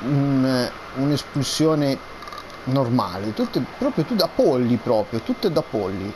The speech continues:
E vabbè. Mattiello prova ad attaccare il Cagliari, vediamo. Ottima chiusura di Wesley. Higuain, Olivieri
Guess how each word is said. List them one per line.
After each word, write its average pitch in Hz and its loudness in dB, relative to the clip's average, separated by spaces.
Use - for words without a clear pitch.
E - -2
vabbè. - -2
Mattiello 135 2
prova 120 2
ad 113 0
attaccare 123 0
il 120 -4
Cagliari, 101 2
vediamo. 101 0
Ottima 113 0
chiusura 117 2
di 113 2
Wesley. 107 0
Higuain, 120 2
Olivieri 117 2